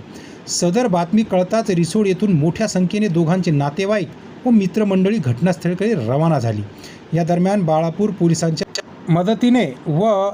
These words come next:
जेसीबीच्या सहाय्याने अडकलेल्या शेख अमीर व हसीद शाह यांना बाहेर काढण्यात आले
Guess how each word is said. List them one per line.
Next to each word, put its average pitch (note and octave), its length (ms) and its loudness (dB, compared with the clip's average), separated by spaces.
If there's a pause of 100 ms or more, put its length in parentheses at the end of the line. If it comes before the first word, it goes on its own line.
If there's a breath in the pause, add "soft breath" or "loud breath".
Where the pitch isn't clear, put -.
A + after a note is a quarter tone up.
(140)
जेसीबीच्या G3 560 0
सहाय्याने F#3 580 0
अडकलेल्या F3+ 640 0
शेख G3 260 -2
अमीर G3+ 240 0
व F#3 100 0
हसीद D3+ 300 -2
शाह D3+ 380 -4
यांना D#3+ 200 2
बाहेर D#3 260 0
काढण्यात D3 400 -2
आले G#2+ 180 -2